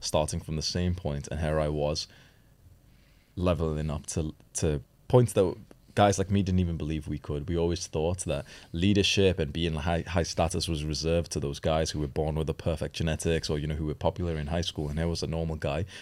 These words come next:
who had risen above the ranks and now was a leader of, at this time, maybe about a hundred thousand men. And every single day,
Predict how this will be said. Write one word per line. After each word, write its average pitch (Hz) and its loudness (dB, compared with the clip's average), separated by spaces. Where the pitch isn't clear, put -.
who 95 -2
had 82 2
risen 78 -2
above 80 -2
the 76 -4
ranks 80 -2
and 76 -2
now 73 0
was 73 -6
a 82 -4
leader 73 -4
of, 69 -6
at 82 -6
this - -4
time, 76 -2
maybe 80 0
about 71 0
a 73 -4
hundred 73 -4
thousand 71 -2
men. 71 -6
And 87 -2
every 98 4
single 90 4
day, 78 0